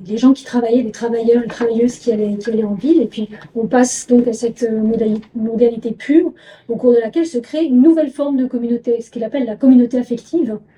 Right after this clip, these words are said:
donc qui, qui, voilà, s'incarne dans la famille, euh, nucléaire. Et Osamu Masa-, Masashi, il prolonge cette réflexion en constatant, en observant, donc, notamment grâce à ces cas limites que constituent, voilà, les invitations au suicide collectif par, par Internet,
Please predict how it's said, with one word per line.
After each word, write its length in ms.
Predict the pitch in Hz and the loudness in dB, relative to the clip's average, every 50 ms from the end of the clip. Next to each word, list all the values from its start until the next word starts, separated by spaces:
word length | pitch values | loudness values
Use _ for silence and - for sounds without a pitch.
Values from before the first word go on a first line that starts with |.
| _ _ - - - - _ | _ _ -20 -20 -20 -4 _
donc 200 | - 269 277 277 | 4 4 4 4
qui, 240 | - 226 220 262 - | 2 -4 -6 -8 -8
qui, 220 | _ - - 233 208 | _ -12 -10 -4 0
voilà, 240 | 247 247 240 226 | 2 2 2 2
s'incarne 640 | 220 - - - 269 262 240 311 320 311 285 262 240 226 | -2 -6 -2 2 2 2 2 2 0 0 0 0 0 0
dans 220 | 214 208 233 233 | -2 -4 -4 -2
la 280 | 240 233 220 214 208 208 | -2 -2 -2 -4 -6 -8
famille, 440 | - - 240 226 233 240 240 233 233 | -8 -6 -4 -2 0 2 2 2 0
euh, 60 | 220 | 0
nucléaire. 520 | 220 220 214 - 233 226 233 285 320 302 - - _ _ - - _ _ | -2 -4 -2 0 0 0 2 2 0 -2 -2 -6 _ _ -20 -20 _ _
Et 200 | - 226 226 226 - | -6 -6 -4 -2 0
Osamu 320 | 254 254 262 285 269 254 | 0 0 2 4 4 6
Masa-, 320 | 247 240 - 254 220 240 254 233 | 4 4 2 -2 -6 -6 -6 -6
Masashi, 380 | 226 220 - 233 220 - - 320 | -8 -8 -8 -8 -6 -2 0 0
il 240 | 262 233 226 214 - - _ _ _ _ | 0 0 -2 -6 -8 -8 _ _ _ _
prolonge 640 | - - - 294 311 339 359 320 262 220 - - - _ _ _ _ _ _ _ _ | -6 0 2 4 6 6 6 4 2 2 -2 -8 -20 _ _ _ _ _ _ _ _
cette 260 | - - 254 233 - | -4 -2 -2 0 -2
réflexion 340 | 226 - 233 226 - 349 302 | -4 -6 -6 -4 -2 0 0
en 80 | 240 | 0
constatant, 580 | 233 - 311 311 294 - 277 254 254 349 311 254 | 0 0 0 0 0 0 -2 -2 -2 -2 0 2
en 80 | 233 | 4
observant, 720 | 247 277 269 - - - 285 269 254 233 247 302 381 359 | 2 2 2 0 -4 -2 0 0 0 -2 -4 -6 -6 -6
donc, 220 | 247 214 208 208 208 - - _ - | -6 -6 -6 -6 -8 -10 -14 _ -4
notamment 360 | 233 240 240 254 240 269 269 | -2 -2 0 2 4 4 4
grâce 300 | 240 - - 277 277 - | 2 0 -2 -6 -6 -4
à 40 | 247 | -6
ces 180 | 233 - 240 226 | -4 -4 -4 -4
cas 220 | - - 277 254 | -2 0 2 4
limites 480 | 247 247 262 269 277 269 - - - - | 4 4 6 4 4 4 2 -4 -14 -12
que 60 | - | -10
constituent, 600 | 226 - - 240 233 - - 233 - - - 269 233 | -10 -8 -6 -8 -8 -8 -10 -12 -8 -6 -4 -4 -2
voilà, 180 | 220 220 214 | -2 -2 -4
les 180 | 208 196 196 233 | -4 -2 2 4
invitations 540 | 254 247 262 247 - 254 247 - - 269 247 | 4 4 4 4 4 4 2 2 2 0 0
au 40 | 233 | 0
suicide 360 | 226 - 220 220 - 240 214 | 0 -2 -8 -8 -6 -6 -4
collectif 420 | - 226 214 - - - 220 - | -2 -2 -4 -4 -6 -12 -14 -10
par, 280 | - 220 202 208 208 208 | -8 -8 -8 -8 -10 -10
par 160 | - 214 214 | -8 -6 -6
Internet, 500 | 220 214 214 208 190 202 262 330 320 - | -6 -4 -4 -6 -6 -4 -4 -6 -6 -8